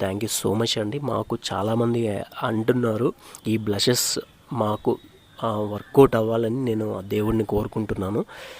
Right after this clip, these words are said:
So, ఆ, అసు, బ్లాక్ డ్రెస్ సూపర్ అసు, ఆ,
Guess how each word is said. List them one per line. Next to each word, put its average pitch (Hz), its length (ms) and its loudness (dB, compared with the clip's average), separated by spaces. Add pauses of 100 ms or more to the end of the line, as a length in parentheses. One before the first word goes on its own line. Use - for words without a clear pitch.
(640)
So, 127 600 8 (1080)
ఆ, 107 500 2 (680)
అసు, 139 580 4 (580)
బ్లాక్ 113 280 2
డ్రెస్ 120 240 0
సూపర్ 113 340 0
అసు, 117 840 0 (720)
ఆ, 101 540 2